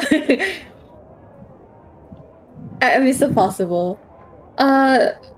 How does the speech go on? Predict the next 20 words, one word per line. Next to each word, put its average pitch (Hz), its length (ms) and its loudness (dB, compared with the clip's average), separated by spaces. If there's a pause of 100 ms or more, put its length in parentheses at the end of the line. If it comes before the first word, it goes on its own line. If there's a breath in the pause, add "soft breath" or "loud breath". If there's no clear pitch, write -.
(460)
okay, 277 420 2
so, 240 640 4
uh, 214 1000 4 (480)
I'll 214 220 2
turn 240 280 2
and 220 180 2
say, 202 340 4
like, 190 300 2
um, 185 480 0 (760)
he 233 240 0
said, 240 280 0
like, 214 280 0
"Just 233 300 -2 (220)
tell 220 280 2
them 233 260 0
when 208 580 2 (220)
and 196 200 2
we 208 100 2
can 190 300 2
go." 190 480 2